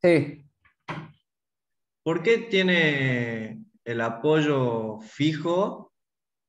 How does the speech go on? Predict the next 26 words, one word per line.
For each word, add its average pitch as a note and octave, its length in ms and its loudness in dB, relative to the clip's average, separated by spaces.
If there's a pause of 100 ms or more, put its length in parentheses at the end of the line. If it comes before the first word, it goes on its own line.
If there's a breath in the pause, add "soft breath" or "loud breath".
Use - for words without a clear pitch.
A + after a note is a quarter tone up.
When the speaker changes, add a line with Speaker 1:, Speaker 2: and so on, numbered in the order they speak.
Speaker 2:
una B2+ 320 -2
componente C3+ 500 -2
en C3+ 60 0 (100)
X? C3+ 440 -8 (1200)
Speaker 1:
Porque C3+ 240 2
es F#3 60 4
la F#3+ 140 4
posibilidad D3 580 2
que E3 100 0
tiene D#3+ 280 -2
este - 140 -6
apoyo C#3+ 300 -4
de C3+ 60 0
reaccionar. C3+ 600 -4
No D#3 220 -6
quiere F3 200 0
decir E3+ 360 -4
que, C#3+ 220 -8 (520)
que C3 120 -4
sea D#3 240 4
distinto D3+ 480 0
de C3 80 0
cero. A#2+ 480 -4 (160)
No C#3+ 120 -2
lo C#3+ 100 0
sé. - 380 -4